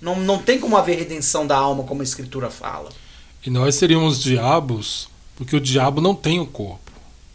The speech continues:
Speaker 2: Uma, né, uma condena-, a condenação dele,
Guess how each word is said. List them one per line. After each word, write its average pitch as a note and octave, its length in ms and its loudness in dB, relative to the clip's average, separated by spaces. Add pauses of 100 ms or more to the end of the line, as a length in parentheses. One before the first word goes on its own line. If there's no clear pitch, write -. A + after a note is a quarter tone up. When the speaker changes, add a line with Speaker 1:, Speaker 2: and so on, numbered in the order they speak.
(340)
Speaker 2:
Uma, A#2 460 -8
né, A#2 260 -6
uma A#2 180 -6
condena-, C3+ 480 0 (220)
a B2 80 -10
condenação E3 1080 2
dele, A#2 560 -4